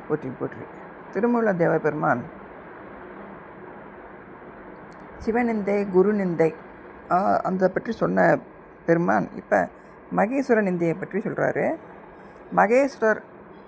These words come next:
சொல்லக்கூடியவங்க யாரு அப்படின்னா, சிவனடியார்கள். அவர்களை நிந்தித்தா அவங்களுக்கு என்ன பயன் அப்படிங்கிறத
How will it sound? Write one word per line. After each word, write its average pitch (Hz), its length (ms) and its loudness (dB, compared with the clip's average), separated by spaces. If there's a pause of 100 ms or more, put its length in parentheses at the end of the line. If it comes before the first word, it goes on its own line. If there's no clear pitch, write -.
(280)
சொல்லக்கூடியவங்க 175 540 -2
யாரு 170 280 4
அப்படின்னா, 208 640 -2 (640)
சிவனடியார்கள். 160 680 2 (880)
அவர்களை 240 480 2 (520)
நிந்தித்தா 208 560 2 (220)
அவங்களுக்கு 190 360 -2
என்ன 196 200 -2 (100)
பயன் 151 280 2 (420)
அப்படிங்கிறத 165 500 -4